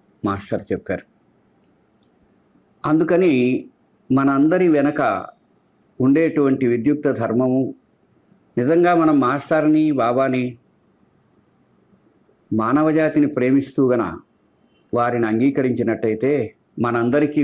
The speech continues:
కూడా అది మన విద్యుక్త ధర్మమే, తప్పకుండా చేసి తీరవలసిన కర్తవ్యమే. కనుక మనం అంతుగా మనం ఏం చేద్దాం అనుకుంటున్నామంటే, కొంతమంది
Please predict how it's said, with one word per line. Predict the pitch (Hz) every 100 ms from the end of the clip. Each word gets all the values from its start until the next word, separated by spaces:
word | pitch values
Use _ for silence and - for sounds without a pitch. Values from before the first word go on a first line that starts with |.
| -
కూడా | 110 120 113 90 - _ _ _ _
అది | 107 107 98 101 - _ _ -
మన | 110 113 101 92
విద్యుక్త | 98 117 110 110
ధర్మమే, | 101 90 101 85 - _
తప్పకుండా | 120 - _ 160 151 156 147 139
చేసి | - 117 120 120 98 - _ _
తీరవలసిన | 110 113 113 107 - 90 85 - _
కర్తవ్యమే. | - - 92 92 95 - - _ _ _ _ _ _ _ _ - _ -
కనుక | 156 185 180 131 156
మనం | 143 131
అంతుగా | 123 131 170 170 139 101 - _
మనం | 113 113 120
ఏం | 156
చేద్దాం | 165 135 127 117
అనుకుంటున్నామంటే, | 110 107 - 101 98 92 135 92 92 - _ _ _ _ _ - _ _ _ _ _ _ _ _ _ _ _ _
కొంతమంది | 156 143 151 156 170 151